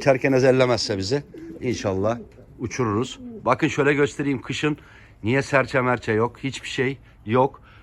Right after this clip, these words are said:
Sizin kuşlarınızı saldığınız zaman direkt av oluyor arkadaşlar. De,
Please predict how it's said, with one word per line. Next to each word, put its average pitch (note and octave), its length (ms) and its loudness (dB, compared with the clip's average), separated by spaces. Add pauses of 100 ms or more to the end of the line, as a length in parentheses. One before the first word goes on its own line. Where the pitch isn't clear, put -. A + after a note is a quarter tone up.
(100)
Sizin C3 280 -2
kuşlarınızı C3 500 -2
saldığınız B2+ 460 2
zaman A2 300 -2 (360)
direkt C3 340 4
av B2 160 6
oluyor G#2+ 300 4
arkadaşlar. F#2+ 500 -4
De, A#2+ 140 2